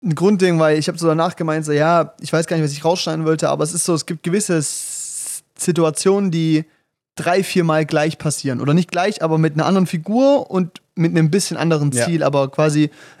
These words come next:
Speaker 1: er wird losgeschickt, was zu machen, wo man dann merkt, das ist eigentlich gar nicht geil, dass er das gerade machen soll und er weiß gar nicht, was er tut richtig, so beispielsweise. So.
Speaker 2: Ja.
Speaker 1: Und sowas wird vier, fünf Mal gemacht.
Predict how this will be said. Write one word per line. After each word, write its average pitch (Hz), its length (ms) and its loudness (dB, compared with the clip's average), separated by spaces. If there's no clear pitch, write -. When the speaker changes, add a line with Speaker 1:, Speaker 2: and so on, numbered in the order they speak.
Speaker 1:
er 185 140 4
wird 170 120 2
losgeschickt, 175 460 0
was 147 180 0
zu 151 120 -2
machen, 165 420 0
wo 143 80 0
man 139 140 0
dann 135 120 0
merkt, 139 280 0
das 127 80 -8
ist 131 100 -8
eigentlich 135 260 -4
gar 127 140 -4
nicht 127 140 -8
geil, 135 160 0
dass 127 180 -4
er 123 60 -4
das 120 160 -6
gerade 120 160 -6
machen 143 240 -2
soll 139 100 -2
und 131 60 -2
er 123 80 -4
weiß 127 180 -2
gar 123 120 -4
nicht, 120 120 -8
was 120 80 -8
er 117 80 -12
tut 135 280 -4
richtig, 123 280 -8
so 143 220 -12
beispielsweise. 135 640 -4
So. 123 80 -4
Speaker 2:
Ja. 117 80 -2
Speaker 1:
Und 170 80 2
sowas 208 180 4
wird 185 120 0
vier, 220 200 4
fünf 190 240 0
Mal 160 180 2
gemacht. 143 360 -2